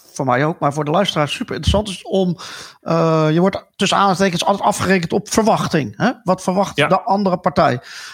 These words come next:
Speaker 1: En eigenlijk verwacht nooit iemand Six Star Service.
Speaker 2: Nee.
Speaker 1: Eh, want dat is wat jij aangaf, hè? De vijf sterren, dat is zeg maar het maximale wat je verwacht, hè?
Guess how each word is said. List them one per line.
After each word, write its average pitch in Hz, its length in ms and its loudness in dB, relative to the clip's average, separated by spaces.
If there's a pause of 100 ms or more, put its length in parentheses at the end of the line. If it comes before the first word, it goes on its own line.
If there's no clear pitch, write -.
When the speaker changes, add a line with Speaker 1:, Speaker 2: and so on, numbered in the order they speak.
Speaker 1:
En - 180 0
eigenlijk 202 420 2
verwacht - 440 0
nooit 240 320 2
iemand 160 400 0
Six - 280 -4
Star 135 220 0
Service. 196 580 -2 (720)
Speaker 2:
Nee. 117 160 -6 (260)
Speaker 1:
Eh, 156 680 0
want - 420 -6
dat 170 200 -2
is 151 200 -2
wat 156 160 -2
jij 165 100 2
aangaf, 147 380 2
hè? 190 140 4 (120)
De 160 100 4
vijf 170 260 4
sterren, 147 400 2
dat 185 180 0
is 151 140 -2
zeg - 160 -2
maar 143 240 2
het 151 140 0
maximale 156 540 0
wat 143 180 -2
je 135 80 -6
verwacht, 147 380 0
hè? 226 120 4